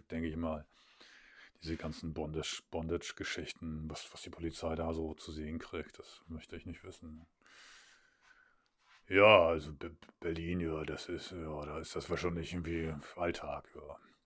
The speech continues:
Ja, ich hab dann irgendwie erfahren, der Polizist hat es mir dann, äh, gesagt, äh, oder auch die Rettungskräfte, ich war dann, ich bin da oben geblieben, die kamen dann und, und,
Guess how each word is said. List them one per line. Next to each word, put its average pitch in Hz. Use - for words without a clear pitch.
Ja, 110
ich 98
hab 110
dann 107
irgendwie 101
erfahren, 107
der 90
Polizist 101
hat 104
es 101
mir 104
dann, 92
äh, 87
gesagt, 95
äh, 90
oder 101
auch 85
die 95
Rettungskräfte, 92
ich -
war 101
dann, 95
ich 90
bin 98
da 90
oben 98
geblieben, 78
die 80
kamen 92
dann 85
und, 78
und, -